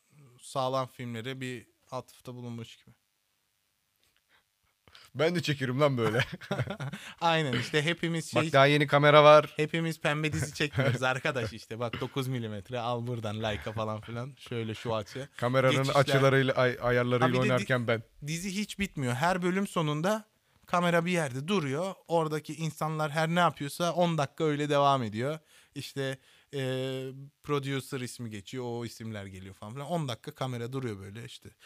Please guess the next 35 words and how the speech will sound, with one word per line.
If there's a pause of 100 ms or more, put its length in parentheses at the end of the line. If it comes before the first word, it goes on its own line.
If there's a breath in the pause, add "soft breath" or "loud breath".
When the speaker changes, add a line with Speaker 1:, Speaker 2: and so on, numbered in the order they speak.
Speaker 1:
Sokakta
oynayan
çocuklar
varsa
onlar
on
dakika
oynuyor. (800)
Dizi
Speaker 2:
Güzelmiş.
Speaker 1:
yokmuş
gibi.
Böyle
değişik
bir
şey. (560)
İşte (460)
savaşta
başına
gelen
olayları
hazmedemeyen
askerler,
homecoming
onun
için
yani,
Speaker 2:
Hı
hı.
Speaker 1:
eve
dönüyorlar. (320 soft breath)
Onları
rehabilite, (600)
e,
amaçlı